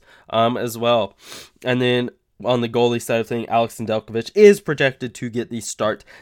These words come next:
tonight as well. Um, and Jake Gardner is scratched yet again. Um, and then with Ned getting his start tonight, you know, should he play for thirty minutes or more,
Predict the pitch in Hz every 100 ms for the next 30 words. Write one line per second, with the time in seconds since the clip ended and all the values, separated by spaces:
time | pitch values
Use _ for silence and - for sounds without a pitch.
0 | _ - 120 110 107 - 104 101 101 117
1 | 127 127 131 - _ - 117 113 113 -
2 | 113 113 107 104 - 110 107 98 107 107
3 | 101 - - - 107 107 - - - 113
4 | 110 110 - - 107 104 120 117 113 107
5 | - 113 117 113 107 101 _ - - _
6 | _ _ _ _ _ _ - 135 135 139
7 | 139 127 131 143 127 127 117 117 127 127
8 | - 117 107 123 123 135 127 107 117 110
9 | - - 113 117 117 - 120 110 107 101
10 | - - _ - 110 101 - 135 151 -
11 | 185 175 156 - _ - - 156 165 143
12 | - 120 104 - 117 131 135 123 135 -
13 | - - 127 147 156 143 175